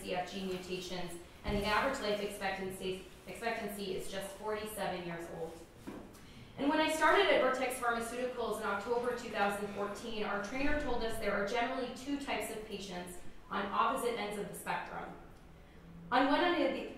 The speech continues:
on one end of the spectrum is the sex, drugs, and rock and roll type patient. This is the one who lives life on the edge,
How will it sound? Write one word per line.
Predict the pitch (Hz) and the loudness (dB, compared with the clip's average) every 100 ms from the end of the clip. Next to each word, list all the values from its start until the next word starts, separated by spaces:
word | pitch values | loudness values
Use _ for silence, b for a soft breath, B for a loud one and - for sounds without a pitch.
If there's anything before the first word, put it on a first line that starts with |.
| - - | -14 -6
on | 233 240 262 | 0 2 4
one | 302 | 4
end | 277 269 247 | 4 2 2
of | 202 | 2
the | 208 | 0
spectrum | 208 220 196 196 190 185 - | 0 0 0 -2 -2 -4 -6
is | 208 208 | -4 -2
the | 208 | -2
sex, | 269 262 262 233 | 0 0 0 2
drugs, | 226 208 208 | 2 2 0
and | 202 | 0
rock | 202 190 190 | 2 2 0
and | 190 | -2
roll | 190 | -2
type | 185 180 - | -2 -2 -4
patient. | 180 165 - - - - - - - - - - | -6 -8 -8 -8 -10 -14 -16 -16 -16 -16 -16 -4
This | 277 294 | 0 0
is | 302 | 0
the | 285 | 0
one | 247 233 226 | 2 4 4
who | 226 | 0
lives | 208 202 - | 0 -2 -2
life | 208 208 - | 0 0 0
on | 208 208 | -2 -2
the | 202 | -2
edge, | 185 175 | -2 -2